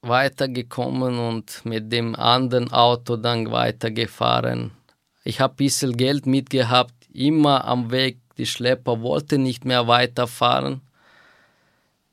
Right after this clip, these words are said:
Ich hab immer gefragt, „Wieso willst du nicht weitergehen? Wieso mit dem Auto, wie wir unterwegs waren?“ Ich hab immer gesagt, „Ich hab bisschen Geld, wenn du willst, ich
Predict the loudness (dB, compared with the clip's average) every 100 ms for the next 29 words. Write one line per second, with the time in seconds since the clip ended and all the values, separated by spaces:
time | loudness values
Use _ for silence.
0 | _ _ _ _ -12 -10 -6 -6 -4 -6
1 | -10 -8 -8 -6 -8 -6 -8 -8 -10 -10
2 | -8 -8 -8 -4 -4 -4 -6 -6 -8 -10
3 | -12 -14 -20 _ -8 -4 -4 -2 -4 -6
4 | -6 -6 -2 2 2 0 -6 -6 -6 -6
5 | -8 -8 -8 -6 -8 -10 -12 -12 -12 -14
6 | -20 _ -6 0 2 2 0 0 0 0
7 | 0 0 -2 -2 -2 0 0 0 0 0
8 | -2 -2 -2 -4 -10